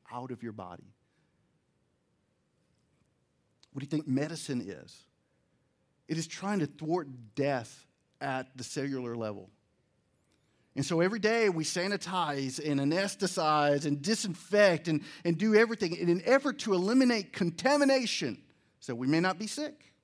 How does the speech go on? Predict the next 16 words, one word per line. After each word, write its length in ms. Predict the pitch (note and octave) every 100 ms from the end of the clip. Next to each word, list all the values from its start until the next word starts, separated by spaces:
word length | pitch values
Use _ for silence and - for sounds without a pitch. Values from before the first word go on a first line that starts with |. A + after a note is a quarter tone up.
| _ _ _ _ _ _ _ _ _ -
And 120 | F#3
we 80 | F#3+
do 240 | G3+ C4
all 180 | A3 G#3+
this 220 | F#3+ F3+
to 120 | -
avoid 300 | E3+ F#3 G#3
ultimately 560 | F3 G#3+ G#3+ F3+ D#3+ D#3+
what 220 | D3+ D3+ E3 -
is 260 | D3 - - -
unavoidable. 720 | D#3+ D#3+ C3+ D3 C#3 G2+ E2+ _ _ _ _ _ _ _ -
Disease 440 | B2 C3+ G#3 A3 F3+
and 140 | E3+
injury 480 | D#3+ F#3 F3 D3+ D3
are 160 | C#3+ C#3+
constant 760 | - D3+ F#3+ F#3+ - F#3 -